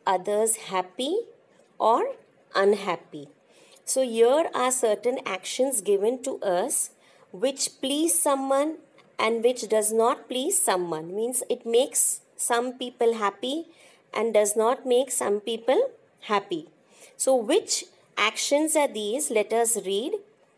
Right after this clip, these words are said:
Respecting elders, not saying thank you,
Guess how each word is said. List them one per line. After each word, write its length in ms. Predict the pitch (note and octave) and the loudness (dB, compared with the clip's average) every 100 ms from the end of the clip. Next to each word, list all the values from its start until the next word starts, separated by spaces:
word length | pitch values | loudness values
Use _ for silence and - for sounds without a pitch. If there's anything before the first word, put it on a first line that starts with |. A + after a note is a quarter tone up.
| _ _ | _ _
Respecting 840 | F#3 A3+ - - B3+ B3+ - D4+ C4+ - | -2 0 0 0 -2 -2 -4 -2 -2 0
elders, 760 | F3+ F3+ G3 G#3+ D#4+ G#4+ - - _ _ _ _ _ _ - | 2 4 4 4 4 0 -4 -8 _ _ _ _ _ _ -4
not 460 | G#3+ B3 D#4 - | 2 4 4 0
saying 640 | - - B3 A3+ A#3 B3+ B3+ | 0 4 6 6 6 2 -2
thank 460 | G#3 F3 F#3 F3+ B3+ | 0 2 0 -4 -4
you, 320 | C4+ F4 | -2 -2